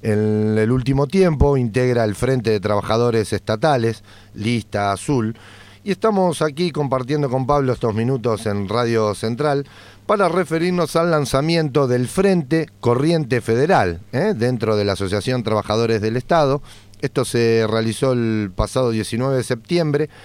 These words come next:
en el Salón San Miguel de Buenos Aires, al que asistieron alrededor de cuatrocientos compañeros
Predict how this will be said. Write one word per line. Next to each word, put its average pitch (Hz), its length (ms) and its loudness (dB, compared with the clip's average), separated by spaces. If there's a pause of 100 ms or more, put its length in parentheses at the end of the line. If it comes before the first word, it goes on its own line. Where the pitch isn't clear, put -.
(240)
en 131 140 0
el 131 160 0
Salón 160 580 2
San 151 260 0
Miguel 147 460 2
de 113 180 -4
Buenos 113 340 0
Aires, 117 400 0 (380)
al 175 140 -2
que 147 80 -2
asistieron 147 560 0
alrededor 120 560 2
de 117 160 0
cuatrocientos 98 960 -2
compañeros 110 720 -2